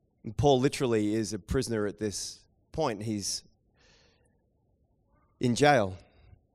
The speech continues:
"As a prisoner for the Lord, then I urge you," or "I beg you, to live a life worthy of the calling you have received."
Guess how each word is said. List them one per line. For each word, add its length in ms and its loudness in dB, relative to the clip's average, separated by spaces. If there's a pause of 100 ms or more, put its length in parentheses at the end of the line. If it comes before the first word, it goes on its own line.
(140)
"As 160 2
a 40 2
prisoner 560 4 (800)
for 160 0
the 120 6
Lord, 380 6
then 400 6
I 560 4 (280)
urge 360 6
you," 220 -6 (180)
or 280 2
"I 420 2 (360)
beg 500 6
you, 360 0 (960)
to 340 6
live 500 8 (140)
a 100 2
life 760 2 (200)
worthy 800 8 (420)
of 200 6
the 100 2
calling 760 4 (260)
you 320 6
have 520 -2 (580)
received." 800 0